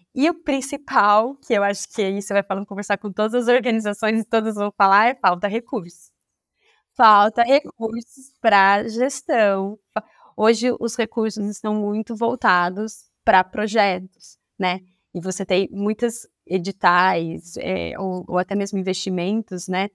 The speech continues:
E aí eu posso falar, porque eu já estive do lado, né, de quem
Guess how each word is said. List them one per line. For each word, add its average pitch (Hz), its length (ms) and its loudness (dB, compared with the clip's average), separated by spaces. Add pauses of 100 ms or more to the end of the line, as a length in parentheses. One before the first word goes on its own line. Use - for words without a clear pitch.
(260)
E 190 60 -4
aí 175 100 4
eu 220 80 0
posso 220 260 0
falar, 202 340 -2
porque - 300 -10
eu 180 100 -4
já 190 200 2
estive 247 400 -4
do 214 100 -4
lado, 196 540 2 (100)
né, 190 280 0
de 180 260 -14
quem 175 340 -4